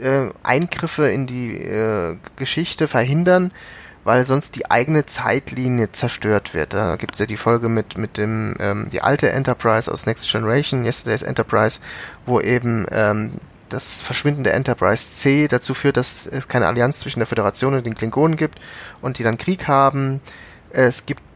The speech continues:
äh, First Contact, wo eben gesagt wird, man, die, die Borg haben den ersten Kontakt verhindert und jetzt ist eben die Föderation wird nicht gegründet. Das wird einerseits erklärt, dass dann halt so ein, so ein Eingriff dann auch ganz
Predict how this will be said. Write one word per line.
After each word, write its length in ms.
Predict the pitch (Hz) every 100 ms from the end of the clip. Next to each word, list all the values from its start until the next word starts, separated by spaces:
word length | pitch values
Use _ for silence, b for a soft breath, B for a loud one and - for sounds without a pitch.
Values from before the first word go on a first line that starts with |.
| -
äh, 420 | 101 110 98 80 60
First 360 | - 139 127 -
Contact, 500 | - 147 160 143 -
wo 140 | 123
eben 460 | 104 123 120 113 85
gesagt 280 | - 120 -
wird, 120 | -
man, 440 | 117 120 107 60 57 - -
die, 360 | - - -
die 40 | 135
Borg 280 | - 123 -
haben 160 | 120
den 200 | 113 110
ersten 420 | 67 85 120 -
Kontakt 320 | 120 117 135 -
verhindert 400 | 131 139 131 117
und 60 |
jetzt 140 | 117 -
ist 120 | -
eben 140 | 131
die 100 | 113
Föderation 520 | - - 95 - 160
wird 140 | 156 -
nicht 160 | 151
gegründet. 540 | - - 156 165 170 - B B B B B B B B B B - - - -
Das 200 | 131 -
wird 140 | 135
einerseits 400 | 135 123 120 -
erklärt, 400 | - - 135 147
dass 140 | 127
dann 160 | - 120
halt 240 | 123 113
so 240 | - - 120
ein, 300 | 117 87 - -
so 140 | -
ein 60 | -
Eingriff 440 | 123 156 - 165
dann 200 | 123 120
auch 240 | 53 - - -
ganz 340 | - 139 -